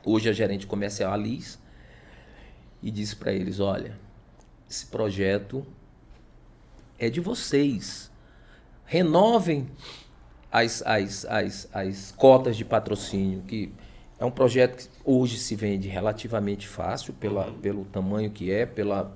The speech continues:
Speaker 1: qualidade que ele tem, sem nenhuma falsa modéstia.
Speaker 2: E todo ano melhora.
Speaker 1: Exato. E,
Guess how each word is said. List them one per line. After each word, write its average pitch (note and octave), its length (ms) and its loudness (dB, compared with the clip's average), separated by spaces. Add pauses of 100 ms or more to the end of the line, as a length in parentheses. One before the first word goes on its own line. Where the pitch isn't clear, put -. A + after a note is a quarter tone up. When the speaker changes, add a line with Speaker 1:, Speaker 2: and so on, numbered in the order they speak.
(120)
Speaker 1:
qualidade G#2+ 640 0
que - 80 -6
ele F#2 120 -6
tem, A2 240 -4
sem G#2 220 -4
nenhuma G#2+ 320 -2
falsa G2+ 340 -4
modéstia. G#2 500 -2
Speaker 2:
E - 40 -12
todo D3 260 0
ano F3+ 120 -6
melhora. C3+ 500 -4
Speaker 1:
Exato. A2 600 2 (300)
E, D3+ 720 2